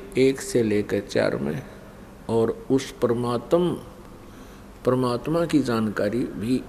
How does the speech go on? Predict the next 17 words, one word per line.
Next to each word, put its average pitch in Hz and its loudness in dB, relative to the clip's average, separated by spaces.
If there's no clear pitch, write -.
इन 113 -4
पन्द्रहवें 110 2
अध्याय 104 -2
में 131 -4
दी 107 -6
है। 90 -10
गीता 110 0
अध्याय 131 0
पन्द्रह 127 2
श्लोक 123 2
एक 117 2
से 131 0
चार 113 -2
में 127 -4
स्पष्ट - -6
किया - -2
है 131 -10